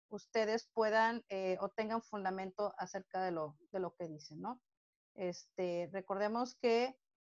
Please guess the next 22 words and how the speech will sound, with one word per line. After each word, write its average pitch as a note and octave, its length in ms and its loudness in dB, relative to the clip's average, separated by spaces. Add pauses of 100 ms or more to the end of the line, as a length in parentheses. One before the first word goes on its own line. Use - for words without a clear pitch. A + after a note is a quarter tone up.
(100)
eh, F#3 380 -4 (520)
hay B3+ 220 2
un C#4 220 0
dicho A#3 520 -2 (680)
que G3 120 4
a F#3 40 4
lo F#3+ 80 2
mejor F#3+ 320 2
no A3 100 2
sé A3+ 140 2
si A#3 120 -6
ustedes, G#3+ 680 2
eh, F3+ 160 0
ya F#3+ 140 2
lo G3+ 80 4
hayan G#3+ 160 2
escuchado G3 680 -2 (1080)
y F#3+ 100 -10
que F#3 80 -10
está G3+ 180 -2
bien A3+ 220 2
dicho, B3 340 -4